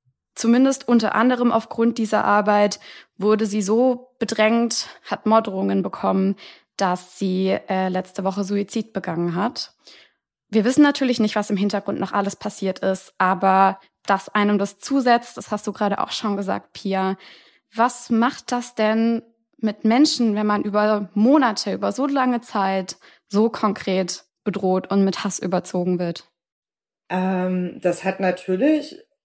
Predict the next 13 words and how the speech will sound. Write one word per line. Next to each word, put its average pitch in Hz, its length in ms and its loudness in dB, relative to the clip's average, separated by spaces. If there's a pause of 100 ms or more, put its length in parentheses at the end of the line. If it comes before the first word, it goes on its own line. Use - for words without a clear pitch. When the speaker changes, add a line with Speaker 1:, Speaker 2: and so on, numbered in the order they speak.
(260)
Speaker 2:
Konsequenzen 180 1200 -2
für 180 240 -2
die 180 280 -2
eigene 170 460 0
Psyche. 233 920 0
Wie 202 180 -2
genau, 185 560 2
ist - 200 -4
natürlich 190 540 -2
auch 175 200 -2
immer 185 520 0
unterschiedlich 208 1000 0
Speaker 1:
Mhm. 208 240 -4